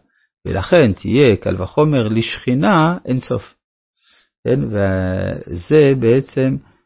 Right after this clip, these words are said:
אה, קשור לכל הנושא של פרשת בעלותך,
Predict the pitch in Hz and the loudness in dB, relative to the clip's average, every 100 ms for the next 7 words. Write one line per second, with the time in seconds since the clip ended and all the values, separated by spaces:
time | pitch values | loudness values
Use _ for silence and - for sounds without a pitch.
0 | _ _ _ _ - 104 - 107 - 190 | _ _ _ _ -8 -8 -4 -4 0 2
1 | 139 110 101 151 151 123 117 - 147 113 | 4 2 0 2 2 2 0 -2 -4 -4
2 | 113 110 110 139 127 120 113 113 - | -2 -2 0 0 0 -2 -2 -4 -2